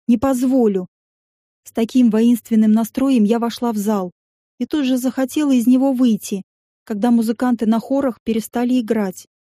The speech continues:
Все, как по команде, повернули головы в мою сторону.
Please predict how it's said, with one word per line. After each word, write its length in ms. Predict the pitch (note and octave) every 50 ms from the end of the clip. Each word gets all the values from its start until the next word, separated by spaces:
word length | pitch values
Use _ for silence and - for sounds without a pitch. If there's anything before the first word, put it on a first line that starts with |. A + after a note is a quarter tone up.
| _ _ _ _ -
Все, 240 | - - C#4+ C#4
как 200 | - B3 G#3+ -
по 80 | - A3+
команде, 460 | - - A#3+ A#3 C4+ C#4 C4+ A3+ A3+
повернули 520 | - A#3+ A3 G#3 A#3 A#3 B3 B3+ B3+ A#3 G#3+
головы 440 | G3 A#3 C4+ D4 D4 B3+ G#3 G#3
в 40 | F#3+
мою 260 | G#3 A3+ A#3+ B3 C4+
сторону. 540 | C4 - - C#4+ B3+ A3 G#3+ G3+ F#3+ F#3+ F#3